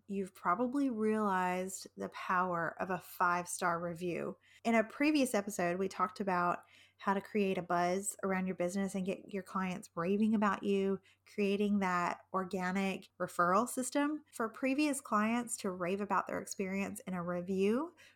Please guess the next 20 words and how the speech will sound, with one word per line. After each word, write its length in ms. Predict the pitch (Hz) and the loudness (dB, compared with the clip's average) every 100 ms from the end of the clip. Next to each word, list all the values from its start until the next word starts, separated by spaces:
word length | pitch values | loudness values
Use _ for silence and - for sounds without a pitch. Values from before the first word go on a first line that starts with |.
| _ | _
really 480 | 185 185 214 294 302 | -8 -2 0 2 2
is 160 | 233 202 | 2 2
the 100 | 202 | 0
best 320 | 190 185 - | -2 -4 -2
way 320 | 185 180 202 | 0 2 0
for 200 | 202 185 | -2 -6
potential 580 | 180 196 - 262 269 214 | -4 -6 -2 -4 -2 -4
clients 540 | 214 175 170 170 - | -2 -2 -2 -4 -6
to 100 | - | -8
have 280 | 175 185 180 - | -6 -4 -4 -4
that 260 | 175 165 - - | -4 -4 -8 -4
preview 540 | 262 226 208 190 185 - _ _ - | -2 0 0 0 -2 -6 _ _ -6
of 120 | 185 | -2
what 320 | 196 - 190 | 0 0 2
working 340 | 196 190 196 | 0 0 -4
with 160 | 185 185 | -4 -4
you 120 | 180 | -4
would 140 | 180 180 | -4 -2
be 120 | 190 | -2
like. 260 | 160 151 | 0 -4